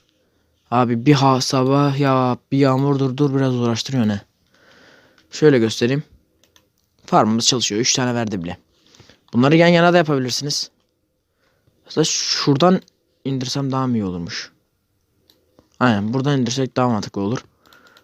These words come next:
Buraya da farmı bozmamış oluruz. Şimdi buraya yenisini yapacağız dostlarım.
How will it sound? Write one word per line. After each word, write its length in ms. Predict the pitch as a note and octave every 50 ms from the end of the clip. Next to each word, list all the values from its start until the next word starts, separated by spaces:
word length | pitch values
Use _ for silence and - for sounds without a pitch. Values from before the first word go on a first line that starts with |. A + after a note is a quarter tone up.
| _ _ -
Buraya 220 | C3 C3 A#2+ A#2
da 60 | B2+
farmı 300 | B2+ - B2 A#2+ B2 A#2+
bozmamış 380 | A#2+ B2 G#2+ A2 F#2+ F2 - -
oluruz. 320 | F#2+ G#2+ C3 - - - - _ _ _ _ - -
Şimdi 140 | - C#3+ C3+
buraya 200 | D3+ D3+ D3+ D#3
yenisini 360 | D3+ C#3+ C3+ C3 - - C#3
yapacağız 260 | A#2+ - - F#2+ E2+
dostlarım. 340 | E2 F2 - - - A#2+ C#3+